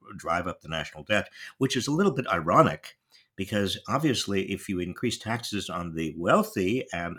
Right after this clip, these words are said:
on, uh, big corporations, you not only reduce the national debt,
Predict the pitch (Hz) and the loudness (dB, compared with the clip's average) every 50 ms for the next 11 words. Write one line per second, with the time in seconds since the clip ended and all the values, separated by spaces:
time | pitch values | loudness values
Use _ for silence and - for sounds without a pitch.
0 | - - 98 92 95 95 95 95 95 92 - - - - - - - 80 80 78 | -6 -4 -2 -2 0 0 0 0 -2 -4 -6 -16 -18 -18 -20 -14 -6 -6 -4 0
1 | 90 117 104 - - 98 87 - 92 95 120 131 - - 95 98 - - - - | 0 -2 -2 0 -4 -4 -4 -2 -2 -2 -2 -2 -2 -2 -4 -4 -4 -8 -12 -20
2 | - _ _ - 95 101 107 104 113 113 - 101 104 110 104 110 101 98 95 95 | -20 _ _ -2 2 4 4 4 2 0 -2 -2 -2 -2 -2 -2 -4 -2 -2 -2
3 | 90 90 87 85 139 202 208 - - 117 98 82 78 80 - - 78 71 69 73 | -2 -2 2 4 6 6 6 4 0 0 0 0 0 -2 -4 -6 -8 -6 -4 -4
4 | 82 92 | -4 -4